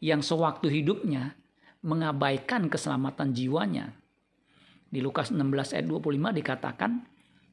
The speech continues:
"Tetapi Abraham berkata, 'Anak, ingatlah bahwa engkau telah menerima segala yang baik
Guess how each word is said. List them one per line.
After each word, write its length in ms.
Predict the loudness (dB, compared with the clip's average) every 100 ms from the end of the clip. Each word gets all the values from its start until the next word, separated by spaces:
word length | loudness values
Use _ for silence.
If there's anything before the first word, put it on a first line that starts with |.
| _
"Tetapi 480 | -10 -4 -4 0 0
Abraham 480 | 2 2 0 0 0
berkata, 640 | -2 -4 -6 -6 -8 -6
'Anak, 400 | -4 0 0 -2 -8 _ _ _ _ _ -4
ingatlah 720 | 0 2 0 0 0 0 -4 -10 _ _ _ -20 _
bahwa 400 | -2 0 2 2
engkau 400 | 0 0 0 -2
telah 400 | 0 0 0 -2
menerima 480 | 0 2 2 0 -2
segala 560 | -2 -4 -2 0 0
yang 240 | 0 0 -2
baik 400 | 0 -2 -4